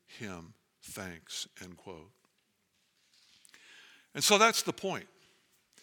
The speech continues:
Thanks is something, and there are other points in that episode in our Lord's life to be made, but the main point for our purposes this morning is to understand this, that thanksgiving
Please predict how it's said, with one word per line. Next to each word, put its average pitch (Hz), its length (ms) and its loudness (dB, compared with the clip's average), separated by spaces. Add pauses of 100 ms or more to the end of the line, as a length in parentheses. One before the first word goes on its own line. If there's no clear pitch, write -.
(360)
Thanks 202 440 4
is 156 100 4
something, 165 520 4
and 123 100 -6
there 139 80 -2
are 131 80 4
other 151 160 6
points 131 500 -2
in 151 280 -6
that 117 260 0 (1500)
episode 143 540 0
in 120 60 -4
our 117 140 0
Lord's 120 360 0
life 123 360 4
to 123 100 -8
be 113 120 -4
made, 120 440 2
but - 120 -6
the 139 80 -4
main 196 300 0
point 165 320 -4 (140)
for 151 240 0
our 202 120 6
purposes 175 560 -2
this 135 240 0
morning 170 320 -2
is 131 120 -2
to - 120 -4
understand 165 560 0
this, 170 260 2
that 147 120 -8
thanksgiving 185 680 0